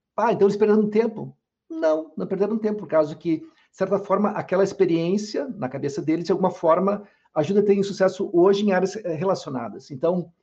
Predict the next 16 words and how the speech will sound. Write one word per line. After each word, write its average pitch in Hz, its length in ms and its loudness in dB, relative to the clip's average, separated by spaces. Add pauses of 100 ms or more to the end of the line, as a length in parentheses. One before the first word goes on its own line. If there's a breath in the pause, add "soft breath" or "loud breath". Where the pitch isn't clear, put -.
enquanto 220 320 2
não 220 100 2
tem 208 140 2
um - 20 4
emprego, 185 400 0
eh, 147 200 -4
eh, 147 180 -2
assim, 160 260 -8
garantido 170 600 2
numa, 156 240 -4
numa 135 180 -6
certa 147 380 -6
área, 180 360 0 (280)
investe 147 380 0
em - 20 -8
treinamento, 185 600 -4